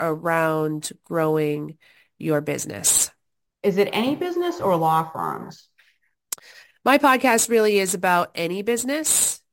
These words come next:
Speaker 2: Mm-hmm.
Speaker 1: I, I find that there's a lot of commonality. It's primarily service-based businesses, not a product per se, but people who have a service that they're offering.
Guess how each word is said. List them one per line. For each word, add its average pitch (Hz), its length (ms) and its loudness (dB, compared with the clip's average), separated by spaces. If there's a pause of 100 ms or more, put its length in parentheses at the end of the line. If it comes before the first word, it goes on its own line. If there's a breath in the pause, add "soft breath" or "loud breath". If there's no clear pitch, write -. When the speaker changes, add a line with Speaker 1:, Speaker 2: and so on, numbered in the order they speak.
(260)
Speaker 2:
Mm-hmm. 202 320 -4
Speaker 1:
I, 175 80 -12 (160)
I 175 40 -8
find 190 280 -2
that 185 100 -8
there's 185 200 -4
a 175 40 -6
lot 170 200 2
of 170 80 -6
commonality. 180 800 -4
It's 190 180 -8 (100)
primarily 196 600 0
service-based 226 920 -2
businesses, 240 920 -2 (360 soft breath)
not 190 200 0
a 165 40 -4
product 185 800 -2
per 208 160 -4
se, 202 460 0
but 180 360 -4
people 185 320 -6
who 175 560 -2
have 175 240 -2
a 175 60 -4
service 170 500 0
that 175 160 -6
they're 185 160 0
offering. 196 600 -2